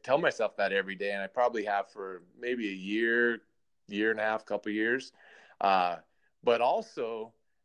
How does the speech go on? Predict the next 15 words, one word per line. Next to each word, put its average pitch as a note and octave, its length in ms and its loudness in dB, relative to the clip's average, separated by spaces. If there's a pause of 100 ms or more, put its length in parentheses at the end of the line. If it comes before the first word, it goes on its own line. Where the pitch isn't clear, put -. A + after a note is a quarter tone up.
(160)
I B2 80 -2
really C#3+ 440 0
do B2+ 220 -2
believe A#2 420 -4
this. D3+ 400 -2
In C3+ 140 -4
the B2 120 -4
moment D3+ 840 -2 (300)
where A2+ 460 0
my G2+ 360 -4
next A2 400 -6
day's A#2+ 280 -2
work A2 260 2
got G2 200 -2
canceled, C3 640 -4